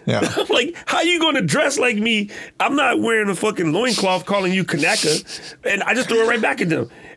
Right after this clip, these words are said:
Speaker 2: And then some of them get it.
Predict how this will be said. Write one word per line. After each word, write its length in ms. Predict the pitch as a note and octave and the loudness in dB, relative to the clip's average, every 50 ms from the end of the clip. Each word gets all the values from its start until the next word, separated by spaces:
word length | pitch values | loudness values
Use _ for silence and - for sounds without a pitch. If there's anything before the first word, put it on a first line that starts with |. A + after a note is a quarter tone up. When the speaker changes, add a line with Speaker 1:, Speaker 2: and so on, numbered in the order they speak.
| - - | -6 -2
Speaker 2:
And 120 | G3+ G#3 | 0 0
then 400 | A3 G#3+ G#3 G3 G3 F#3+ C#4+ - - - - - - | 2 2 2 2 0 0 -2 -4 -8 -18 -14 -8 -4
some 240 | - - G3 A3 A#3+ | -2 0 2 2 2
of 100 | B3 A3 | 2 2
them 640 | A#3 A3 G#3 G3 F3+ - - - - - - - - - - - - A#3+ G3 | 2 2 2 0 -2 -2 -6 -12 -20 -20 -20 -20 -20 -20 -20 -16 -10 -6 -2
get 200 | C#3 D3+ E3 F3 | 0 2 2 4
it. 180 | G#3 F#4+ F#4 - | 2 0 -2 -4